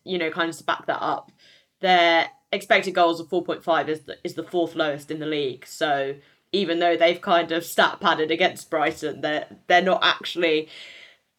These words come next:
creating a whole lot. But I think that kind of actually sums up where Spurs have reached in their development for me. You know,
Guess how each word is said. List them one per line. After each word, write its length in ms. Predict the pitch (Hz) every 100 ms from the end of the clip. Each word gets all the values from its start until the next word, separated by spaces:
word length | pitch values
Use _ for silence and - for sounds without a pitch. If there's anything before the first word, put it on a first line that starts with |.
| -
creating 560 | 240 254 254 294 240
a 80 | 202
whole 500 | 208 208 202 190 - -
lot. 340 | 233 196 -
But 120 | 226
I 60 | 240
think 180 | 392 240
that 180 | 247
kind 280 | - 285 311
of 60 | 233
actually 580 | 170 - 202 180 170 - _ _ -
sums 360 | - 226 226
up 180 | 233 220
where 140 | 196 190
Spurs 400 | - 208 208 190
have 140 | 160
reached 280 | 202 - 190
in 60 |
their 120 | 180 170
development 480 | 175 226 - -
for 80 | -
me. 260 | 175 143 113
You 140 | 190
know, 180 | 190 160